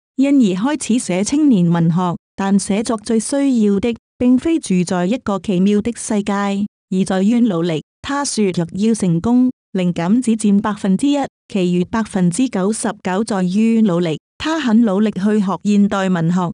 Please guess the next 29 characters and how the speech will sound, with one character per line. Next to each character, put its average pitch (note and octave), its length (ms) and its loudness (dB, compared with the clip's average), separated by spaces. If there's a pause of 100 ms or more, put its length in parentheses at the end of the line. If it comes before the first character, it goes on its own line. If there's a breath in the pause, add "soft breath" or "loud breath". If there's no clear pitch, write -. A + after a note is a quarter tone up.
(200)
寫 F3+ 320 -4
劇 F#3+ 220 -6 (100)
本， F3 380 2 (220)
遇 G#3+ 180 4
到 A#3 160 0
有 F#3 200 0
名 F3+ 340 2
的 B3+ 100 -2 (120)
作 G#3+ 160 -4
者 A3 280 -4
會 G#3 180 0
去 G#3+ 220 2
欣 C#4+ 220 0
賞 G#3 240 -2
並 F#3+ 220 0
希 B3+ 220 0
望 G#3 240 2
跟 C4+ 180 0
他 D4 220 0
們 A3 180 4
看 G#3+ 280 2
齊。 E3+ 340 -2 (240)
此 G#3+ 280 0
外， G3 300 0 (320)
Timothy A#3+ 880 0
Farnwell G3+ 600 -2
還 E3+ 260 2
會 F#3+ 180 2
不 C#4+ 120 -2